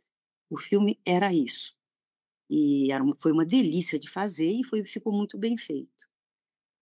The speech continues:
Mas não existe mais esse país, sabe? E por isso eu acho que esse filme ainda vai ser muito importante. Porque você fala, "Ai, quero lembrar, já foi assim, olha aqui."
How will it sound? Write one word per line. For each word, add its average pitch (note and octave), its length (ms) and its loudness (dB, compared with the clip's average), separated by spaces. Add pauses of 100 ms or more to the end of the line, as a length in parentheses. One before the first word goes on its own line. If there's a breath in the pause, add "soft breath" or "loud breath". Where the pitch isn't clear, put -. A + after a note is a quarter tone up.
(140)
Mas C3 540 -6 (1300)
não B3+ 160 4
existe F#3 500 -4
mais D3+ 240 -6
esse C3+ 200 -10
país, - 520 -18 (760)
sabe? C#3 360 -2 (160)
E A3+ 80 4
por B3+ 240 6
isso C#4+ 300 6
eu B3+ 80 4
acho C4 260 2
que B3+ 100 -8
esse A#3 220 -6
filme A3+ 300 -2
ainda A3 160 0
vai G#3+ 120 2
ser A3+ 120 -2
muito B3 220 0
importante. - 840 -8 (1500)
Porque - 140 -18
você F3+ 100 -14
fala, B3 240 -8
"Ai, D4 180 2
quero D4+ 240 2
lembrar, C#4 800 2 (200)
já B3 220 -4
foi D4+ 380 -2
assim, C4+ 580 -6
olha E4+ 200 -2
aqui." E4+ 460 -4